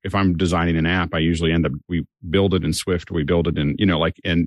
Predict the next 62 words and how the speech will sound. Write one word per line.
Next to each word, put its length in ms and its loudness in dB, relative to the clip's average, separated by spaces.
and 180 0
then, 240 2
then 200 2
we 100 2
hand 200 0
it 60 0
off 140 0
to 80 -4
someone 220 -2
that, 80 -2
"Okay, 160 -2
let's 120 -4
make 120 -4
a 40 -12
cross 240 -4
platform." 380 -4
And 80 -2
someone 160 2
says, 160 -2
"Let's 160 0
do 160 0
React 340 0
Native." 220 2
And 100 -4
that's 160 -4
when 120 -2
I, 100 -4
I 60 -6
punch 320 0
out 100 2
of 80 0
the 60 -8
project. 440 -2
<laughs> 40 -10
You 80 0
know, 60 2
like, 120 0
I'm 100 0
just 140 -2
like, 120 -2
"I 60 -2
don't, 420 -2
like, 160 0
you 200 2
guys 220 0
take 240 -2
that 160 0
and 100 0
have 180 0
fun." 320 0
And, 280 2
um, 220 -2
but 180 -6
one 160 2
of 60 2
the 80 0
things 200 -4
we 80 -4
were 80 -2
talking 360 -4
about 360 -2
is 760 0